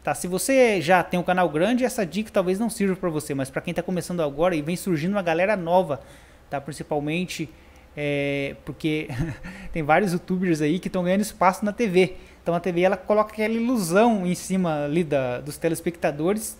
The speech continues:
tipo, achando que aquilo ali é a maravilha do mundo. O cara lançou um vídeo ou dois, já vai começar a fazer sucesso. E não é assim.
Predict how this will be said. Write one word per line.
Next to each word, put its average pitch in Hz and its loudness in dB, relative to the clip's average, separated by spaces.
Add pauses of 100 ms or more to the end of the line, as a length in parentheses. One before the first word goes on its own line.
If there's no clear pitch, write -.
(140)
tipo, - -6
achando 190 0
que 254 -2
aquilo 220 0
ali 196 2
é 262 6
a 262 0
maravilha 294 4
do 277 0
mundo. 226 6
O 185 -6
cara 202 6
lançou 220 4
um 240 2
vídeo 208 0
ou 175 0
dois, 185 2
já 233 0
vai 262 2
começar 269 -4
a - -12
fazer 262 -4
sucesso. 214 -2
E - -2
não 180 0
é 214 6
assim. 180 -2